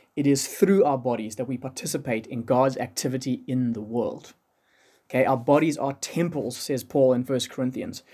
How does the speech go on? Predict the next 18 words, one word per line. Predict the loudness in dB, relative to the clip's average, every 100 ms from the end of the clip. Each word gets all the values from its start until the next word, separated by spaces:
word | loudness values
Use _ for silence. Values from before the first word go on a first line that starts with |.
| -20 _
They're | -6
hotspots | -2 0 0 0 0 0 -4
of | -8
God's | 0 2 0
presence. | -2 2 2 2 -4 -8 -14 -20 _
Um, | -6 -4
that's, | -2 -4 -6
that's | -2 -2 0
how | 0 2 2 -4 -18 -4
the |
Bible | 4 4 4
Project | 0 -2 -2
guys | 0 -2 -4
describe | -10 -12 -12 -8 -8 -2 0 0 -2
temples | -2 -2 -2 -6 -6
in |
the | -4
Bible. | 0 -2 -2 -8